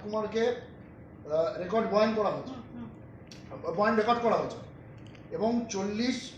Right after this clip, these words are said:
Speaker 1: আহ, আহ, ঘন্টা ধরে বেশ কয়েকদিন যাবত। তাহলে কি?" তিনি তার, তার বক্তব্য তিনি বলেছেন,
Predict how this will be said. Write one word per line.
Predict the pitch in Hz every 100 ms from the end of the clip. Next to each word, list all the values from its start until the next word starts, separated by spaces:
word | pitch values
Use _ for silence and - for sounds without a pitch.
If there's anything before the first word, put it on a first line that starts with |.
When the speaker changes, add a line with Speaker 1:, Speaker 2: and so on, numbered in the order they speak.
| -
Speaker 1:
আহ, | 170
আহ, | 170 175 175 170 170 170 170 170 170 -
ঘন্টা | 165 208 220
ধরে | 233 233
বেশ | 196 202
কয়েকদিন | 196 196 202
যাবত। | 208 208 240 - - - - - -
তাহলে | 214 269
কি?" | - - - - -
তিনি | 247 277 -
তার, | 277 262
তার | 269 240
বক্তব্য | 233 233 202
তিনি | 196 185
বলেছেন, | 170 156 131